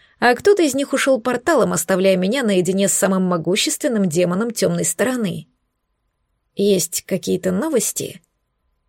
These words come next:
тихо спросил Сантариус, скользя взглядом по моим губам, шее, груди. «Есть», важно кивнула я.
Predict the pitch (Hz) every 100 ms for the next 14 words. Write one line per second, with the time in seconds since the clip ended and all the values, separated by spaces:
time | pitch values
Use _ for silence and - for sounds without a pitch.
0 | _ _ _ _ _ - 359 330 - 247
1 | 240 - 240 - 214 214 330 - - -
2 | - - - - - - 214 175 190 175
3 | 208 214 202 185 196 190 185 - 190 180
4 | 165 254 269 - - - - 185 180 202
5 | 254 202 156 - _ _ _ _ _ _
6 | _ _ _ _ - 349 311 170 - -
7 | _ _ _ - 208 226 214 277 294 226
8 | 220 226 233 175